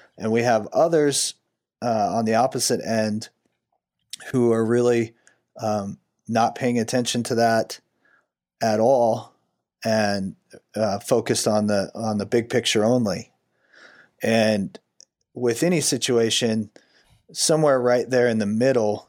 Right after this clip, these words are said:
is the, is the proper place to be. Um, because if you lose sight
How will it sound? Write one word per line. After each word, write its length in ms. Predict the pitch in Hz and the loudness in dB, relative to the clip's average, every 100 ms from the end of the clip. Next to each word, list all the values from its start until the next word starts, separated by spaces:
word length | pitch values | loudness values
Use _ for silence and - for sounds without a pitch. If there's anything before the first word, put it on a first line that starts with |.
| - | -10
is 220 | 110 104 | -6 -6
the, 80 | 98 | -6
is 300 | - 117 104 | -6 -6 -8
the 80 | 101 | -8
proper 360 | 117 107 - | -2 -4 -4
place 380 | 95 - 92 - | -12 -10 -8 -8
to 120 | - | -10
be. 340 | 82 80 - - _ - | -10 -12 -14 -18 _ -16
Um, 460 | 117 98 95 95 - _ _ - - - | -10 -8 -8 -10 -16 _ _ -20 -20 -8
because 400 | 104 - 113 104 | -6 0 0 0
if 160 | 107 - | -2 -2
you 100 | 113 | 0
lose 220 | 131 120 | 2 2
sight 360 | - 123 123 | 2 4 2